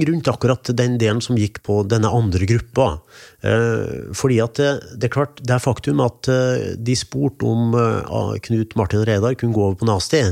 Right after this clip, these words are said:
Det taler jo for at så sent som, eh, forsommeren fireogseksti, eh, de ville ikke ha hatt behov for Knut, Martin og Reidar, sånn sett hvis at man hadde en, en god håndfull, eh, dyktige nordmenn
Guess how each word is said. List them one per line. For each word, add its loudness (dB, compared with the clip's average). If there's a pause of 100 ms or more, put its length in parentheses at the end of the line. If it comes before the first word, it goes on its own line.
(500)
Det -2
taler 2
jo 0
for 0
at -4
så -4
sent -2
som, 0
eh, 0
forsommeren -2
fireogseksti, 0
eh, -6
de 4
ville 2
ikke 0
ha 2
hatt -4
behov 0
for 2
Knut, -2
Martin 0
og 2
Reidar, 0
sånn -2
sett -2
hvis -2
at -4
man 0
hadde 0
en, -2
en 0
god 0
håndfull, 0 (260)
eh, 2
dyktige -2
nordmenn 2